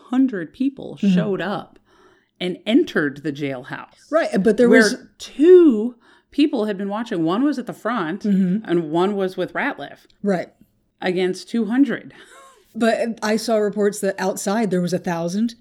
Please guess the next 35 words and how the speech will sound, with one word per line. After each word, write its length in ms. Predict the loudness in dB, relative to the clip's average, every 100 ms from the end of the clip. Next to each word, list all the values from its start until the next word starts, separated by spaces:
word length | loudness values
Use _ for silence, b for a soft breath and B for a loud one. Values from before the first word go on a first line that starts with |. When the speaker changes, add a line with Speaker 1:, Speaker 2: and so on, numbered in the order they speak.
| _
Speaker 2:
two 220 | -8 -4
thousand 360 | -2 -2 0 0
Speaker 1:
Mm-hmm. 40 |
Speaker 2:
people. 220 | 0 2
Like, 180 | 2 0
the 100 | -2
street 440 | -6 -6 -4 -4 -6
was 300 | -10 -10 -18 _ _
full 500 | 0 2 0 -4 -20 _ _
Speaker 1:
So, 280 | -4 -2 0
but, 140 | -2
Speaker 2:
of 140 | -2
Speaker 1:
um, 140 | -2 2
Speaker 2:
people. 480 | 4 2 -6 -16 b b b _
And 200 | 0 2
there 100 | 2
was, 160 | 2 2
like, 160 | -2
thirty 320 | 0 0 2 2
guys 360 | 0 0 0
that 120 | -2
managed 300 | -2 -2 -2
to 60 | -2
overpower 500 | 0 0 -2 -4 -4
Kilborn 420 | -2 -2 0 -2
himself. 360 | -2 -4 -4 -4
And 100 | -6
it 160 | -8 0
took 300 | 0 0 b b -4
thirty 320 | 6 8 8
guys 480 | 4 4 2 -2 -8 b _
to 80 | -2
overpower 480 | 0 0 0 -2 0
Kilborn 360 | 0 0 -2
himself 500 | -4 -4 -4 -4 -8